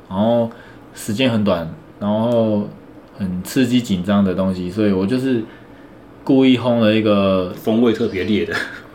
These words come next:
Speaker 1: 对，风味比较强烈，然后，呃，焙度比较深一点点，大概就是中深啊，还没有到很深很深，就是中深焙。
Speaker 2: 嗯，嗯。
Speaker 1: 对，保留一点豆子的风味。
Speaker 2: 感觉得出来，嗯。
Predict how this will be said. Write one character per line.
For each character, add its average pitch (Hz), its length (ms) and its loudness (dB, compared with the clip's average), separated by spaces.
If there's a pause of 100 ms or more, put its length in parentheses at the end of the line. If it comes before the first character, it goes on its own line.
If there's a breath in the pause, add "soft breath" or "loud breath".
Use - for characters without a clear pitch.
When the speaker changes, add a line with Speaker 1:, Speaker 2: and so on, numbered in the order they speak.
(120)
Speaker 1:
对， 156 160 4
风 170 220 0
味 165 100 4
比 117 80 -2
较 135 100 2
强 117 220 0
烈， 120 140 2
然 113 180 2
后， 117 560 2 (540)
呃， 101 600 2 (380)
焙 123 140 0
度 160 160 6
比 107 80 -2
较 110 100 2
深 170 420 -2
一 170 100 -2
点 117 200 2
点， 98 160 0
大 127 100 0
概 120 380 0 (320 loud breath)
就 131 100 0
是 135 120 0
中 127 240 0
深 110 280 0
啊， 90 240 -4
还 107 80 -2
没 156 120 2
有 - 80 4
到 - 120 4
很 110 220 -2
深 131 160 2
很 101 160 0
深， 107 160 0
就 113 100 0
是 120 100 -2
中 110 200 2
深 110 260 0
焙。 92 140 -6
Speaker 2:
嗯， - 0 -
嗯。 95 140 -2 (360 loud breath)
Speaker 1:
对， 101 140 -4
保 101 220 2
留 117 160 2
一 131 40 4
点 104 280 2
豆 113 160 2
子 98 120 0
的 92 420 0
风 - 20 -10
味。 98 40 -12 (120)
Speaker 2:
感 110 160 0
觉 104 140 4
得 101 120 4
出 101 140 2
来， - 260 -2
嗯。 92 100 -12